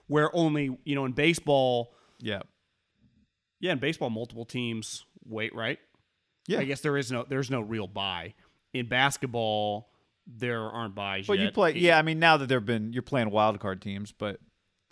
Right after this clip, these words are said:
Speaker 2: no,
Speaker 1: Yeah,
Speaker 2: there's
Speaker 1: but
Speaker 2: no
Speaker 1: you're still,
Speaker 2: real
Speaker 1: you're still
Speaker 2: bye.
Speaker 1: playing a five, yeah,
Speaker 2: Yeah.
Speaker 1: five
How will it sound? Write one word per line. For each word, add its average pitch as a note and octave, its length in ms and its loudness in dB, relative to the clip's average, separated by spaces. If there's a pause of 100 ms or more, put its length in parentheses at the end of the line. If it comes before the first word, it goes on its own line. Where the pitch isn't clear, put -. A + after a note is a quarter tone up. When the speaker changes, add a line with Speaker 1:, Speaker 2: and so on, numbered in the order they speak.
(400)
Speaker 2:
no, G#2+ 140 -4
Speaker 1:
Yeah, F#2+ 60 -2
Speaker 2:
there's A2+ 140 -2
Speaker 1:
but - 60 -2
Speaker 2:
no - 40 4
Speaker 1:
you're D#3+ 80 4
still, D#3 260 4
Speaker 2:
real - 80 -10
Speaker 1:
you're D#3+ 100 2
still E3+ 180 4
Speaker 2:
bye. D#3+ 60 0
Speaker 1:
playing C3+ 200 0
a A2+ 40 -8
five, A2+ 400 -2
yeah, A2 120 -6
Speaker 2:
Yeah. F#2 140 -8
Speaker 1:
five G#2 220 -2